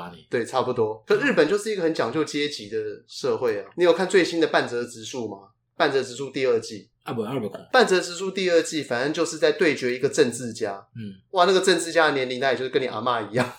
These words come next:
Speaker 2: <laughs> 他已经他妈八十岁。
Speaker 1: 对啊，哎，因为之前吼，我甲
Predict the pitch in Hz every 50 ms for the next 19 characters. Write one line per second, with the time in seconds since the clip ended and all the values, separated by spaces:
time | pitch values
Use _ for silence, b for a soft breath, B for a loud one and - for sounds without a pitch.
0 | _ _ - - - - - - - - - - - - 214 180 170 165 - 147
1 | 147 151 - 123 117 - - 151 135 123 123 - - - _ 165 160 151 160 -
2 | 190 208 208 208 - - 175 156 135 190 214 196 160 139 127 113 107 113 98 101
3 | 127 143 147